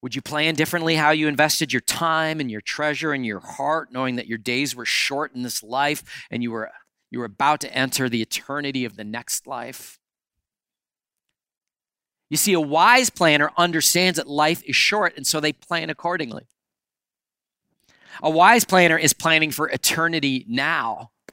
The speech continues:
Okay, when he or she makes their plans, they aren't just thinking, like, "What difference will this make now?" They're thinking, "Life is short.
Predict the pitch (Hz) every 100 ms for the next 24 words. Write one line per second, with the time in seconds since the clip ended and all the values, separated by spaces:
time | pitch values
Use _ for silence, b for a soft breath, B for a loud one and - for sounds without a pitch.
0 | _ _ _ _ _ _ _ _ _ _
1 | _ _ - B B - 156 151 196 202
2 | 208 175 156 - 202 175 156 185 247 -
3 | 156 156 143 - 226 233 180 160 156 160
4 | 170 190 165 151 - 170 160 160 165 160
5 | - _ _ _ b b b - - 247
6 | 226 - 175 147 139 156 143 - 117 131
7 | 147 139 104 104 98 _ _ _ _ B
8 | B - 170 - 185 160 143 151 180 -
9 | 131 - 185 165 117